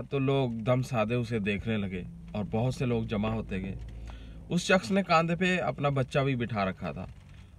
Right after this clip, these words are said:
और बड़ी ही महारत के साथ उस तनी हुई रस्सी के ऊपर चलते हुए जा रहा था। लोगों का गुमान था कि ये अभी गिरा, कि अभी गिरा। खैर, वो शख्स दूसरी बिल्डिंग तक पहुंच गया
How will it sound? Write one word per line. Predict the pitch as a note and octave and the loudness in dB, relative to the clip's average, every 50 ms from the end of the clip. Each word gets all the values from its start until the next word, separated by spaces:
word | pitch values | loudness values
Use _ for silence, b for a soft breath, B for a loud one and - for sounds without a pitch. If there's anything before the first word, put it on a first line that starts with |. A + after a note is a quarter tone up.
| B - - | B -8 0
और | G#2+ A#2 B2 A#2+ A2+ | 2 4 4 4 4
बड़ी | G#2 G2+ - C#3 C#3 C#3+ D3 | 2 0 2 2 4 4 4
ही | D3 D3 C#3+ C3+ C3 A#2 - - - - - - - - - - - - - G#2+ | 2 2 2 2 2 0 -2 -6 -10 -18 -20 -20 -20 -20 -20 -20 -12 -6 -4 -2
महारत | G#2+ A#2+ C3 C#3 D#3 F3 F3 D3 | -2 2 4 6 6 6 6 4
के | - D#3 D3+ | 2 0 0
साथ | C3 C3+ A2+ G#2 G2 F2+ - - - - - - - - - | 2 4 2 2 2 2 -2 -6 -14 -16 -16 -16 -16 -8 -6
उस | C#3 C3 - - | -6 -6 2 4
तनी | D3 C#3+ D#3 D#3 | 4 4 4 4
हुई | D3+ D3+ D3 C#3 | 2 2 2 0
रस्सी | C3 B2+ - - C3+ | 0 -2 -2 -6 -6
के | C3 C#3+ | -4 -4
ऊपर | A#2+ A#2+ A#2+ | -4 -4 -4
चलते | - - G#2+ G2 F#2+ - F2+ | -4 -2 -2 -2 -2 -2 -2
हुए | F#2+ F#2+ G2 F#2 | -2 0 0 0
जा | F#2+ F2 E2+ | -2 -2 -4
रहा | E2+ E2 D#2+ | -4 -6 -8
था। | D2 - F2+ F2+ - - B B B B B B B B B B B B B B A#2+ | -10 -12 -12 -14 -14 -18 B B B B B B B B B B B B B B 2
लोगों | C3+ C#3+ C#3 D#3 E3+ E3 | 2 4 4 4 2 2
का | F3+ F3+ E3 D#3 D3+ | 2 2 0 0 -2
गुमान | C#3+ C3 C3 C3 C3+ C3+ C#3 D3 D3 | -2 0 2 4 6 6 6 4 4
था | C3 C#3 A#2+ B2 C3 | 2 2 2 2 2
कि | - C3 | 0 0
ये | C3+ C3 C3 C3 B2 A2 | 0 2 2 2 4 2
अभी | F2+ F#2+ A2+ C3+ C3 | 2 4 4 4 4
गिरा, | B2 C3 A#2+ A2+ G#2+ G#2 G2+ | 4 4 4 4 4 4 2
कि | G2 - A2 | 0 0 0
अभी | G2+ F#2+ G2+ A2 | 0 2 2 0
गिरा। | F#2+ F#2 F2+ D2+ D2 - - - - B B B B B B B | 0 -2 -4 -4 -6 -12 -16 -18 -20 B B B B B B B
खैर, | - - D3+ D3+ D3 C#3 D3+ - - B B B B B B B B B B B - | 0 4 6 6 6 6 4 0 -6 B B B B B B B B B B B 2
वो | - D3 F#3 | 4 6 6
शख्स | F#3 - G#3 F3+ - - - - - | 6 6 4 4 4 0 -6 -8 -4
दूसरी | C3+ D3 D#3+ D#3+ - E3+ E3+ | -2 0 0 0 0 0 2
बिल्डिंग | D3 D3+ C#3+ C#3+ C#3 C#3 C3 | 2 4 4 4 2 2 0
तक | C3 A#2+ - | -2 -2 -2
पहुंच | - A2+ G#2+ G#2 G2 F#2+ | -2 -2 -2 -2 -2 -4
गया | F#2+ F2+ | -6 -6